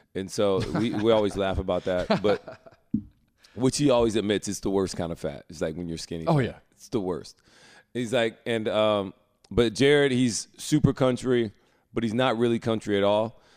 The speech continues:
Speaker 1: Um, he has this perception 'cause he's always wearing cowboy hats. He likes guns. He's like all this other stuff.
Speaker 2: Yep.
Speaker 1: But his stepdad is this really cool brother. Um, and so he has, like, a whole, like, black side of family and a whole, like, white side of family.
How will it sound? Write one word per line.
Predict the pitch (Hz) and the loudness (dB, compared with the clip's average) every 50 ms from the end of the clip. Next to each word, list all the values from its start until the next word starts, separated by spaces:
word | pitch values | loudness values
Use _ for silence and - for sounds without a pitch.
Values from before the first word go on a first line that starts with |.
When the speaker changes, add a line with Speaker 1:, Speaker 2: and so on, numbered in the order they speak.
| _ _ _ _ | _ _ _ _
Speaker 1:
Um, | 90 95 95 92 90 98 | -6 -4 -4 -4 -4 -2
he | 104 | -2
has | 104 101 92 | -2 -2 -2
this | 104 101 - | -4 -8 -10
perception | - 95 92 - - 107 101 - 113 101 | -10 -10 -8 -4 -2 -2 -2 -4 -6 -8
'cause | - 92 87 | -8 -6 -4
he's | 98 98 | -2 -2
always | 95 95 92 82 | -2 -2 -2 -4
wearing | 90 90 87 85 | -6 -8 -10 -8
cowboy | - 104 104 104 101 110 104 98 | -6 -4 -4 -2 -2 -2 -2 -2
hats. | 95 101 101 98 90 - - - - | -2 -4 -6 -6 -8 -10 -14 -18 -18
He | 110 90 | -14 -12
likes | 87 85 85 78 - | -10 -10 -10 -10 -12
guns. | - 92 95 92 90 90 87 87 - | -10 -8 -8 -6 -6 -8 -10 -12 -14
He's | 90 87 80 87 | -18 -16 -14 -12
like | 85 82 80 85 | -12 -12 -10 -8
all | 87 85 82 | -8 -8 -8
this | 87 82 - - | -10 -12 -12 -12
other | 92 90 87 85 | -12 -12 -12 -12
stuff. | - - - 90 85 80 - _ - | -14 -12 -10 -10 -10 -10 -12 _ -4
Speaker 2:
Yep. | 101 107 - - _ - | -4 -4 -4 -6 _ -8
Speaker 1:
But | 87 131 135 127 - | -2 0 0 0 0
his | 110 104 98 - | -4 -8 -8 -6
stepdad | - 117 110 104 95 104 104 104 101 | -4 -2 -2 -2 -2 -2 -2 -2 -2
is | 95 82 | -4 -6
this | 92 87 - 90 | -8 -10 -8 -8
really | 98 104 104 101 | -6 -4 -4 -6
cool | - - 101 98 | -6 -6 -8 -8
brother. | 90 80 98 98 98 85 90 85 80 78 _ _ _ _ _ _ _ - - | -6 -4 -4 -4 -4 -4 -6 -8 -10 -12 _ _ _ _ _ _ _ -16 -12
Um, | 92 95 92 92 90 87 85 80 80 76 - - - - - - | -8 -6 -6 -6 -6 -6 -8 -10 -12 -16 -18 -20 -20 -20 -14 -12
and | 101 95 | -12 -8
so | - - 101 101 | -4 -2 -2 0
he | 107 113 | 0 0
has, | 113 104 95 | 0 -2 -2
like, | 107 107 82 | -2 -4 -4
a | 95 87 | -4 -4
whole, | 98 117 110 107 107 | -2 0 0 0 -2
like, | 101 101 92 90 80 | -2 -4 -4 -6 -6
black | 92 98 98 98 95 - | -6 -6 -6 -6 -6 -8
side | - 98 95 95 | -8 -6 -6 -6
of | 92 | -8
family | - 92 95 95 95 92 92 90 90 - _ _ _ | -8 -10 -10 -10 -8 -10 -10 -12 -12 -16 _ _ _
and | - 87 87 | -14 -12 -8
a | |
whole, | 90 92 90 | -6 -4 -4
like, | 90 85 82 | -4 -6 -8
white | 78 82 90 90 90 - | -6 -4 -4 -4 -4 -6
side | - 98 92 90 | -8 -8 -8 -8
of | 87 - | -8 -8
family. | 95 95 90 85 87 87 82 | -10 -10 -8 -8 -10 -12 -14